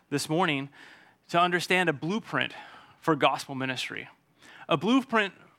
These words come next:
for Christ's church, instructions given through Paul from Christ to the church at Ephesus.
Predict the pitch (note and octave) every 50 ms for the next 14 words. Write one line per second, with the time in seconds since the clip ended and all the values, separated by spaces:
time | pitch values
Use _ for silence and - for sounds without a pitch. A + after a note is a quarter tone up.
0 | _ _ - - - E3 D3+ - - - G#3+ A3+ A#3+ - - - - - G3 D#3
1 | C#3 C3 - D3 C#3+ C#3 - - G3+ G#3+ G#3 - - E3+ C3 C3 C#3 C#3+ - -
2 | - _ _ _ - F3 E3+ F3 E3 D#3 D3+ D3 - _ _ _ _ _ _ _
3 | _ _ _ _ _ _ _ G#3 A3 A#3+ - - D3+ B2+ B2 B2+ C3+ D3+ - _
4 | _ _ _ _ _ _ _ _ _ _ _ _ - - G#3 G#3+ A3 - - C#3+
5 | B2 A#2 A#2+ A#2+ - - - - _ _ _ _ _ _ _ _ _ - - E3
6 | E3 D3+ C#3+ - - D#3 D3 - C3+ A#2+ B2 C3 - - - - - - - -